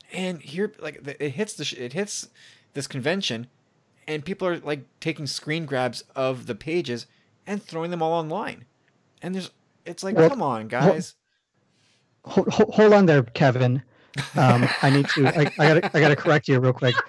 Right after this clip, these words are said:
Speaker 2: I, I did not go, I did not go to, uh, C two E two. Um, you know, living in Chicago, you know, it was one of those things. I was at work,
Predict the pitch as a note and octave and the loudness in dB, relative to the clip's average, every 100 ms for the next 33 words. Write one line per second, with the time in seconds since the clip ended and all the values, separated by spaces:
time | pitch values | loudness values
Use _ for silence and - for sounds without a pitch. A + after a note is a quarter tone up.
0 | - _ E3+ E3 A3+ - _ - F4+ C#3+ | -10 _ 2 6 4 2 _ -8 0 2
1 | F#3 G#3 D#3+ E3 G#3 B2+ A2 F3+ - F3 | 4 4 4 4 4 4 4 2 2 2
2 | F3 F#3+ E3 F3+ E3+ C3+ - D#3+ D3 C3+ | 4 4 4 2 2 2 0 0 2 0
3 | - D3 D3 C#3 C#3 C3+ D3+ - C3+ C3+ | 0 -2 0 -2 0 -2 -2 -4 -2 0
4 | B2+ C#3+ - - C3+ C3 C#3+ C#3+ C#3 B2 | -2 -4 -6 2 4 6 6 6 6 4
5 | B2 C#3 B2 - - C3 C#3+ C3+ B2 B2 | 2 2 2 -2 0 4 6 4 2 -2
6 | D#3+ B2+ C#3+ C3 D3 C3+ B2 E3+ C3+ C3 | 0 2 4 4 4 4 2 2 4 4
7 | C3 B2+ B2 C3+ C#3 - | 4 2 2 4 4 0